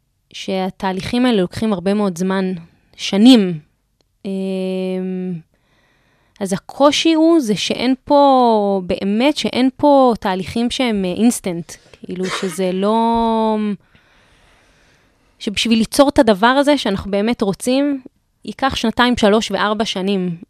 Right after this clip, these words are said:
אה, כי הוא עובד על אמון, והוא עובד על קשר, והוא עובד על, אה, תחושת שייכות אמיתית ועמוקה למקום הזה, והוא מדבר בדיוק על אותם חניכים שמרגישים בשוליים, ויהיו בשוליים בכל מקום שהם הגיעו אליו, והאתגר הוא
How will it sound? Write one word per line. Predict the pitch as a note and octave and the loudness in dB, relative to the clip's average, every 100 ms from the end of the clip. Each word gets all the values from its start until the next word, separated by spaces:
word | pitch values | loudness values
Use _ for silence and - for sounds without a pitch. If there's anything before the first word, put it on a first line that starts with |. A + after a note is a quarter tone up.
| _ | _
אה, | G3 F#3+ F#3+ - | -8 -6 -6 -8
כי | G3 | -6
הוא | F#3+ | -4
עובד | F#3 G#3+ G#3 | -2 -2 0
על | G#3+ F#3+ | 0 2
אמון, | G3 A3 F#3+ | 2 4 2
והוא | F3 F3 | 0 -2
עובד | G3+ G3 | -2 -4
על | G3 | -4
קשר, | - A3+ - G#3 F#3 F3 | -6 -6 -2 0 0 -2
והוא | F3+ | -2
עובד | F3+ F3+ G3+ F#3+ | -4 -2 -4 -2
על, | G3 G3+ G3 | -2 -2 -2
אה, | G3 F#3+ F#3+ F#3+ F#3+ | -2 -4 -4 -4 -6
תחושת | G3 - - G#3 | -8 -10 -8 -6
שייכות | - F#3+ - - A#3 | -2 -4 -2 -4 -2
אמיתית | A3 G3+ - A3 | 0 -2 -4 -4
ועמוקה | - G3+ G3 - A3+ | 0 0 -2 -2 0
למקום | A3 G#3 - A3 A3+ | 0 -2 0 0 2
הזה, | G#3+ G#3 F#3+ F3 _ _ _ _ _ _ - | 0 0 -2 -4 _ _ _ _ _ _ -14
והוא | G3 G#3 G#3 | -6 -4 -4
מדבר | G#3 G3+ G3+ A#3 | -4 -4 -2 -2
בדיוק | A3+ G#3 A3 C#4+ C#4 | -2 -2 4 6 6
על | C4+ | 4
אותם | A#3+ B3 B3+ | 4 4 0
חניכים | - B3 A#3 - C4 C4 B3+ | 0 -4 -2 -2 0 0 0
שמרגישים | A#3+ - B3+ B3+ B3 B3 A#3+ A#3 A#3 A#3 A3+ G#3+ G3+ - B3+ | 0 0 0 0 0 -2 -2 -2 -4 -4 -4 -6 -8 -6 -4
בשוליים, | A3+ - A#3+ A#3 A#3 A#3 A#3 A#3 A3+ | -4 -4 -2 -2 0 0 0 -2 -2
ויהיו | G#3 G#3+ A3 | -2 -2 -2
בשוליים | G#3+ G#3 A3+ A3 A3+ A3+ | -4 -2 -2 0 0 0
בכל | A3 A3 A3+ | 0 -2 -2
מקום | A3+ A3 | -2 -4
שהם | G#3 G#3+ | -4 -4
הגיעו | G#3 G3 A3+ | -4 -2 0
אליו, | A3 A3 G#3 | 2 0 -2
והאתגר | F#3+ G#3+ G#3+ G#3 G#3+ G#3 | -4 -2 -2 -2 0 2
הוא | G#3+ G#3 A3 A3 A3 G#3+ | 2 2 4 4 4 2